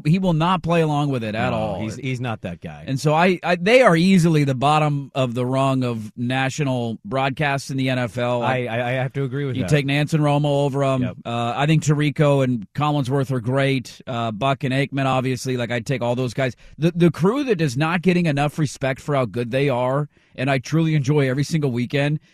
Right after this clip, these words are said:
Speaker 1: is Kevin Burkhardt and Greg Olsen.
Speaker 2: Olsen's good.
Speaker 1: Greg Olsen is gr-, really good. I think Burkhardt's the best guy that Fox has right now. I like him a lot better than Joe Davis. Joe Davis is a lot of yelling,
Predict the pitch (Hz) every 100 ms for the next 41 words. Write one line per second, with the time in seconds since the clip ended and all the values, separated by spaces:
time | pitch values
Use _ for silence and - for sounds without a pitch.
0 | - 131 - 170 175 185 139 160 165 170
1 | 127 135 120 113 104 98 85 127 139 -
2 | 147 151 165 120 107 170 185 190 175 165
3 | 117 - 147 165 143 123 185 180 160 165
4 | 151 190 202 147 165 165 143 - 127 143
5 | - 151 131 113 147 131 - 127 143 139
6 | 151 143 143 143 139 135 - 113 107 127
7 | 135 131 117 113 120 101 127 131 131 -
8 | 180 160 156 139 127 127 120 95 113 147
9 | 156 170 185